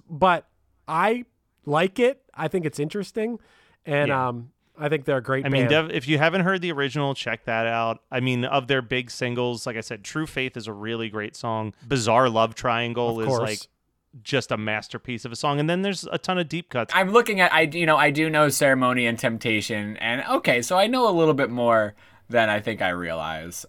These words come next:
Speaker 3: but I just, they were never formative for me. You know what I mean? So it's like, re-, I just never,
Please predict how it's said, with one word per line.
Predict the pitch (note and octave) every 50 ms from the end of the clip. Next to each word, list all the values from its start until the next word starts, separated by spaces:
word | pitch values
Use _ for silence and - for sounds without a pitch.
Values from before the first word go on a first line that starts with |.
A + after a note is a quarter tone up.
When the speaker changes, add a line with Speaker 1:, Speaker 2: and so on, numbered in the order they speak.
| _
Speaker 3:
but | - A2+ G#2+
I | A2
just, | A2+ B2 A#2 - A2+ A2 A#2 A2
they | B2+ B2+
were | C3 C3+
never | D3 D#3 D3 D3 C3+ A#2+ A2+
formative | - - - C#3 C#3 D3 D3+ C#3+ A#2+ G#2+ F#2+
for | - - G2+ F#2
me. | F2+ E2 C#2+ B1 - - D2
You | G#2 A#2+ A#2+
know | A#2 A#2
what | A#2
I | A2+ A2
mean? | A2 A2 A#2 A#2+
So | A#2 - A#2 G#2+ G2+
it's | G2+ F#2+ - A2+
like, | G#2+ G2 F#2+ F2+ -
re-, | G2+ G#2 G#2+ G2+ - G2+ C#2+ B1+ C2+ - - - - -
I | - G2+
just | G2 F#2 G2+ -
never, | G#2+ G2+ F#2+ F#2+ F#2+ F#2 F2+ F2+